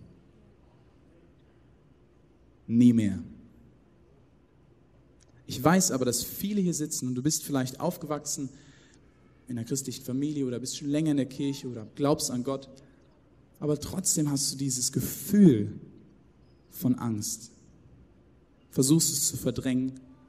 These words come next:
aber es kommt immer wieder hoch. Was passiert, wenn ich sterbe? Und mir ist das sehr, sehr wichtig, weil wenn wir verstehen, was unsere neue Identität ist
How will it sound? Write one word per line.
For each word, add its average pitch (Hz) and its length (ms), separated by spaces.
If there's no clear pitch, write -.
aber - 100
es - 120
kommt 117 180
immer 117 220
wieder 104 200
hoch. 101 200
Was 131 180
passiert, 127 720
wenn 135 120
ich 101 160
sterbe? 101 400
Und 143 80
mir 175 100
ist 185 120
das 160 280
sehr, 190 220
sehr 156 240
wichtig, 165 360
weil 135 180
wenn 165 260
wir 170 120
verstehen, 185 520
was 170 160
unsere 143 200
neue 147 280
Identität 143 720
ist - 340